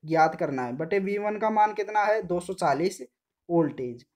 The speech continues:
बराबर एन टू का मान कितना है? एक सौ बीस टर्न, एक सौ बीस टर्न बटे बारह सौ, क्या होगा? बटे बारह सौ। तो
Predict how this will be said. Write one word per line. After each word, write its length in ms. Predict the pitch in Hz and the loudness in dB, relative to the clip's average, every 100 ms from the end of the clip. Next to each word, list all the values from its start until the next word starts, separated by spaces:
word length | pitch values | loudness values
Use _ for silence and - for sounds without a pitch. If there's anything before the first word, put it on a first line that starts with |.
| _ _ - | _ _ -8
बराबर 420 | 147 156 170 196 | -2 0 2 2
एन 280 | 170 165 196 | 0 0 0
टू 100 | 208 | 0
का 120 | 214 | 0
मान 200 | 214 208 214 | 2 2 0
कितना 240 | 214 208 | -4 0
है? 120 | 156 127 | 0 0
एक 200 | 165 170 | -4 -2
सौ 100 | 196 | -2
बीस 300 | 180 196 190 247 _ - | 0 -4 -8 -14 _ -4
टर्न, 280 | 170 117 - _ _ _ | -2 -2 -6 _ _ _
एक 200 | 160 165 | -4 -4
सौ 100 | 165 | -2
बीस 320 | 180 170 202 254 | -2 -2 -4 -6
टर्न 640 | 247 _ _ - 143 120 | -8 _ _ -8 -6 -6
बटे 460 | 131 160 202 226 247 - _ - | -6 -2 2 2 -2 -16 _ -10
बारह 320 | 147 143 127 110 | 0 2 2 -2
सौ, 160 | - - _ _ 165 | -8 -20 _ _ -4
क्या 80 | |
होगा? 220 | 156 175 240 247 _ - | 0 2 0 -4 _ -12
बटे 260 | 147 143 220 294 - - | -8 -2 -2 -4 -12 -12
बारह 340 | 160 165 131 110 | -2 0 0 -2
सौ। 160 | - _ _ _ _ _ _ _ _ _ _ _ _ _ - | -12 _ _ _ _ _ _ _ _ _ _ _ _ _ -6
तो 420 | 170 190 190 196 | 2 4 4 0